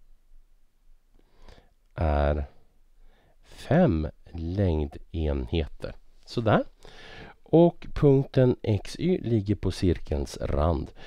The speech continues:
Och jag ska visa att det här sambandet gäller för punktens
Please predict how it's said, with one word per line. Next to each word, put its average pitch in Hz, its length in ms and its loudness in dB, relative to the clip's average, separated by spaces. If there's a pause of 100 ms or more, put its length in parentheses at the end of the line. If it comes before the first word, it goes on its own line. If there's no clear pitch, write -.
(120)
Och - 220 -2
jag 170 80 4
ska 180 120 2
visa 175 300 4
att 147 100 2
det 139 80 4
här 107 340 4
sambandet 104 880 2 (180)
gäller 151 380 4
för 90 260 0
punktens - 1040 -4